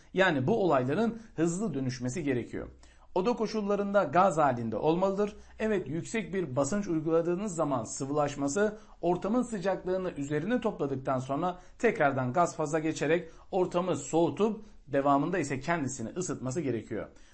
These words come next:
Bu işlem de doğru olacaktır. Sıkıştırıldığında kolayca sıvılaşması için kritik sıcaklığı yüksek olmalıdır.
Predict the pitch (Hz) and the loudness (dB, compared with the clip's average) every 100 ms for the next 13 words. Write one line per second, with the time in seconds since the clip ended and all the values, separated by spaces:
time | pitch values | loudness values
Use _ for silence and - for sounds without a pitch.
0 | - 208 175 151 143 175 139 139 131 113 | -6 -2 0 0 0 0 2 2 0 -2
1 | 113 - - - - - - 185 185 - | -6 -8 -14 -16 -20 -12 -6 -4 -2 -2
2 | 185 185 190 190 - - 156 185 151 135 | -2 -2 0 0 0 2 2 2 2 -4
3 | 127 117 120 120 127 135 233 196 196 202 | -4 0 0 0 -4 -2 -4 -2 -4 -6
4 | - - - 147 139 233 220 - 151 151 | -14 -14 -4 0 0 -2 -4 -4 -2 -2
5 | 147 - 156 147 139 147 131 123 117 101 | -2 -2 -2 -2 -2 -4 -2 -2 -2 -4
6 | 87 | -8